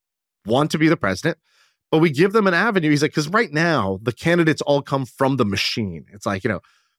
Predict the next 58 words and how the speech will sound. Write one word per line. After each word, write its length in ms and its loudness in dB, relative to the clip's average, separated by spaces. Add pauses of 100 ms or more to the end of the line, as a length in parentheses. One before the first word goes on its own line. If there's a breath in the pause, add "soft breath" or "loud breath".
the 80 -16
party 520 2
is 120 -2
gonna 160 -2
kinda 320 -6
push 320 -2
their 160 -4
favorite 280 -4
candidates 300 -6
forward, 340 0
and 120 -4
this 100 -10
is 80 -16
based 340 -4
on 400 -2 (560)
some, 280 -4
you 120 0
know, 180 -2
how 340 0
controllable 720 -2
they 160 0
are, 300 2
how 160 -2
likable 400 0
they 180 2
are, 380 2
how, 560 0
uh, 240 -4
much 320 -6
time 280 0
they 120 2
put 240 0
in 180 2
into 220 -4
the 180 -14
party. 360 0 (600)
And 80 0
he's 80 0
like, 120 0
"I 80 0
don't 160 -2
think 140 0
that's 200 -2
necessarily 320 0
putting 240 -4
the 80 -4
strongest 400 -2
candidate 320 -2
forward, 320 2
especially 500 -2
if 100 -8
you 100 -4
looked 200 -2
at 80 -6
this 180 -10
most 220 -10
charismatic 500 -4
candidate." 360 -14